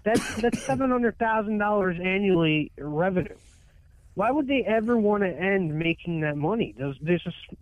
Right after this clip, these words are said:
Speaker 1: handful of people there. They, they, who knows? They probably all make a hundred thousand dollars each e-, every year.
Speaker 2: Well, Gabriel,
Speaker 1: That's
Speaker 2: they,
Speaker 1: lucrative
Speaker 2: they're,
Speaker 1: for them.
Speaker 2: Yeah, well,
Speaker 1: <laughs>
Speaker 2: Gabriel, they're, they're, they're more, um,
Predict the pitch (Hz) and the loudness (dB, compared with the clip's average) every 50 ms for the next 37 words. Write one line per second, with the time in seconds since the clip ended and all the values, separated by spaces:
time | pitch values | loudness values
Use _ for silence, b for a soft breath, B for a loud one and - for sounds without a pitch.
0 | - - 196 208 208 202 - - 208 208 180 147 - - 185 214 247 - - 165 | -6 -2 -2 0 -2 -2 -4 -2 0 2 2 0 0 0 0 2 2 0 -2 -4
1 | 117 104 95 95 98 110 139 160 160 131 160 175 170 170 - 160 202 214 226 240 | -4 -4 -6 -8 -8 -4 -4 -4 -4 -2 -2 -2 -4 -4 -4 -2 0 2 2 2
2 | 233 151 131 160 - - 208 208 220 220 202 196 196 202 196 - 175 175 185 185 | 2 2 0 -2 -2 0 0 2 4 4 4 4 2 0 0 0 -2 -2 -2 -2
3 | 175 - 208 175 180 175 175 180 180 180 180 175 170 160 180 185 170 - - - | -2 -2 -2 0 0 0 0 0 0 2 2 2 2 0 -2 -4 -4 -6 -10 -10
4 | - 170 170 165 151 - 175 160 170 175 170 202 226 180 - - - b b b | -6 -4 -4 -4 -2 -2 -4 -2 -2 -2 0 0 0 0 -2 -6 -12 b b b
5 | b 240 285 277 240 220 185 185 175 214 262 330 - - 214 - 175 180 175 175 | b -8 -8 -6 -6 -8 -10 -8 -6 -6 -4 -2 0 0 0 0 0 0 2 4
6 | 240 302 427 403 349 330 208 139 - - - - 123 107 104 98 98 254 320 285 | 4 4 4 4 2 2 2 0 -2 -6 -8 -10 -10 -8 -8 -10 -8 -6 -4 -4
7 | - 131 151 160 226 185 220 294 247 214 156 143 143 151 151 139 - 143 147 156 | -4 -2 0 0 0 0 0 -2 -4 -4 -4 -4 -4 -6 -8 -10 -10 -10 -10 -8
8 | 170 175 175 170 147 123 131 156 160 165 160 160 165 170 180 190 196 202 196 190 | -8 -8 -8 -8 -10 -10 -10 -10 -8 -8 -8 -8 -8 -8 -6 -6 -6 -6 -6 -8
9 | 180 175 170 165 160 160 151 147 139 117 110 104 95 | -8 -8 -8 -8 -8 -8 -8 -8 -8 -10 -10 -10 -12